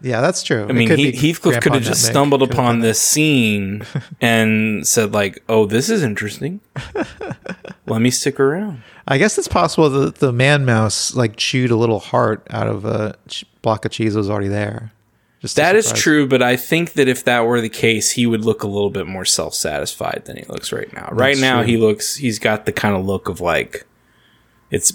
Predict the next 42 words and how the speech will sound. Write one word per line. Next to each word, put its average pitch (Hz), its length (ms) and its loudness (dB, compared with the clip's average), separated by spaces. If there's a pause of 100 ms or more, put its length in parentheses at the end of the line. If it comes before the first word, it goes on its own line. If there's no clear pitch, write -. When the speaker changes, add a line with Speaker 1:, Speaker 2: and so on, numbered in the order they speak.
Speaker 2:
it's 113 160 0
pretty 113 280 0
blank. 90 600 -6 (300)
It's, - 340 -8
it's, - 140 -10
Speaker 1:
It 143 140 6
is 156 180 4
Speaker 2:
it's - 100 -4
Speaker 1:
kinda 135 220 2
Speaker 2:
like 123 60 2
Speaker 1:
like, 110 360 0 (760)
"Huh, 233 360 2
I 120 180 0
guess 156 300 0
I'll 117 240 4
roll 190 260 2
with 120 240 0
this," - 640 -2
that 117 120 -4
kind 123 180 -2
of 135 60 4
Speaker 2:
Yeah. 135 260 2
Speaker 1:
thing. - 140 -6
Yeah. 110 240 0
Speaker 2:
"Oh, - 20 -2
look 104 220 0
at 156 80 2
this." 180 580 -2
Yeah. - 280 -6 (720)
Oh, - 60 0
I 143 140 0
for-, 92 680 -6 (180)
he 127 140 0
looks 175 220 4
like 160 140 2
he 151 120 -2
forgot 104 500 0
it 92 80 0
was 90 180 -2
Valentine's 90 680 -6
Day. 113 220 2
Speaker 1:
Yes. - 600 -4